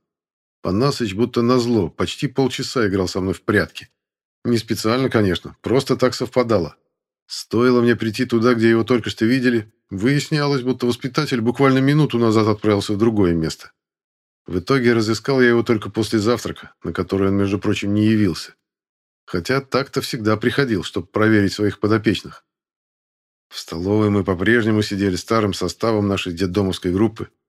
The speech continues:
После того разговора, который у меня вышел со старшим Корчагиным Степаном, их обида как-то незаметно испарилась. Они сами теперь каждый день подсаживались к нам.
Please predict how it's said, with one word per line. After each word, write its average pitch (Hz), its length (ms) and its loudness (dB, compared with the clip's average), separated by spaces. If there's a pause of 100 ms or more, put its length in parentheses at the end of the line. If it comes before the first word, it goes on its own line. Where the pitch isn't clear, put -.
(540)
После 120 360 -4
того 110 260 2
разговора, 107 560 2
который 95 380 0
у 98 40 2
меня 98 180 2
вышел 95 280 0
со 98 140 -4
старшим 104 480 -4
Корчагиным 92 580 -2
Степаном, 87 520 -2 (520)
их 117 280 0
обида 117 320 2
как-то 104 260 0
незаметно 104 480 2
испарилась. 104 680 0 (680)
Они 101 300 0
сами 117 360 0
теперь 101 320 -2
каждый 117 360 0
день 113 240 0
подсаживались 95 600 -2
к - 80 -14
нам. 104 280 -2